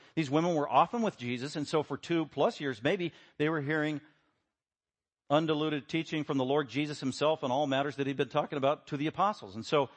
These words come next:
at least for the last six months up to this event, Jesus had been emphasizing a new truth or new revelation that from now on, I'm going, my goal is to go to Jerusalem and to be betrayed and to be arrested and to be beaten and to be rejected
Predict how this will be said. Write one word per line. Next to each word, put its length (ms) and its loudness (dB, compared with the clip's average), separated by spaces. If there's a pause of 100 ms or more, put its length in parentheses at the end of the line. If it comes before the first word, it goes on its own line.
(380)
at 80 0
least 220 2
for 60 -4
the 80 4
last 280 4
six 220 -6
months 360 0
up 140 -2
to 60 -2
this 200 -2
event, 280 0 (160)
Jesus 300 -2
had 160 4
been 100 0
emphasizing 720 2 (220)
a 80 2
new 360 2 (120)
truth 340 2 (100)
or 300 0 (100)
new 220 2
revelation 540 4
that 120 -2
from 140 0
now 220 4
on, 280 2 (220)
I'm 160 2
going, 320 2
my 160 6
goal 340 6
is 80 0
to 80 -6
go 140 4
to 80 2
Jerusalem 640 2 (200)
and 140 2
to 80 -2
be 280 -2 (100)
betrayed 560 2
and 200 0
to 60 0
be 240 -2
arrested 560 4
and 240 -2
to 80 -4
be 300 -2 (500)
beaten 480 2 (140)
and 140 2
to 60 -10
be 140 0
rejected 840 4